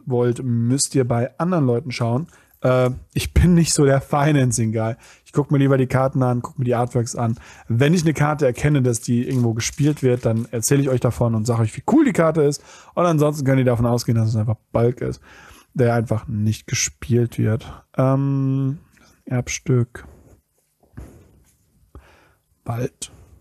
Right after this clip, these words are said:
Pfad der Gefahr. Ah. Priesterin des gesegneten Grabs. Äh, das einzige, man kriegt mit X eins eins, wobei X die Anzahl der Länder ist, die du mehr kontrollierst als der Gegner. Hm, nicht schlecht.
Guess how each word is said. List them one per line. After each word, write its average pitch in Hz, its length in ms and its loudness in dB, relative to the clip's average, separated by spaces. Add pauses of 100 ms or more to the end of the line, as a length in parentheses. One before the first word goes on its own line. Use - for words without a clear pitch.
(960)
Pfad 113 440 0
der 110 120 -4
Gefahr. 160 1000 0 (640)
Ah. 127 140 0 (1300)
Priesterin 135 480 0
des 117 140 -2
gesegneten 123 420 -4
Grabs. 107 600 -6
Äh, 117 280 0
das - 80 -12
einzige, 147 300 0
man 135 80 0
kriegt 139 160 -2
mit 131 100 -4
X 135 200 -6
eins 135 280 -2
eins, 170 420 0
wobei 131 140 2
X 131 140 -4
die - 60 -2
Anzahl 127 280 0
der 117 80 2
Länder 117 320 2
ist, 113 200 -4
die 151 40 -6
du 120 100 -2 (240)
mehr 120 220 2
kontrollierst 113 420 0
als - 80 -6
der 110 100 -4
Gegner. 131 240 -10
Hm, 233 180 -2
nicht 143 120 -4
schlecht. - 320 -8